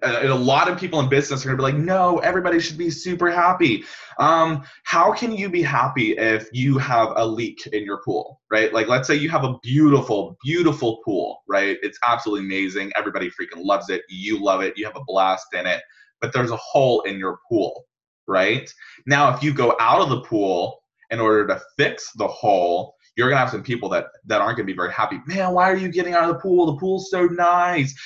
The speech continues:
Come back to the pool. Come back to the pool. Be super nice." But in order to fix that pool, you've gotta kick everybody out of the pool. Now nobody's really happy with you. But in order to protect that pool,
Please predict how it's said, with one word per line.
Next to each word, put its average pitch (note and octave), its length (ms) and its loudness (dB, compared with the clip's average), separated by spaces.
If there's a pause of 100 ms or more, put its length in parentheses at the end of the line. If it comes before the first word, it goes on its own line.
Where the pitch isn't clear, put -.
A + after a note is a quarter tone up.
Come F#3+ 180 0
back F#3 260 4
to F3+ 60 -6
the E3+ 140 -4
pool. F#3 380 0
Come F#3 160 -4
back F3 180 2
to F3+ 80 -10
the F3 100 -4
pool. F3+ 400 -2
Be F3 160 -4
super F3+ 360 -8
nice." F3 640 -4 (640)
But C#3+ 240 6
in B2+ 80 -4
order A#2 240 0
to G#2+ 80 -2
fix D3 300 0
that - 220 0
pool, G#2+ 160 0
you've A#2+ 180 -6
gotta A#2 180 2
kick - 200 -12
everybody G2+ 460 -2
out D#3+ 140 -2
of C#3+ 40 -8
the A#2 60 -8
pool. - 320 -12 (1200)
Now F2 120 -4
nobody's A2+ 500 -6
really C#2+ 220 -10
happy B1+ 320 -8
with - 180 -18
you. - 140 -16 (340)
But B2 480 2
in G2 100 -12
order G#2 280 -2
to G#2 40 -8
protect - 560 -4 (300)
that G2+ 280 0 (340)
pool, A2+ 500 0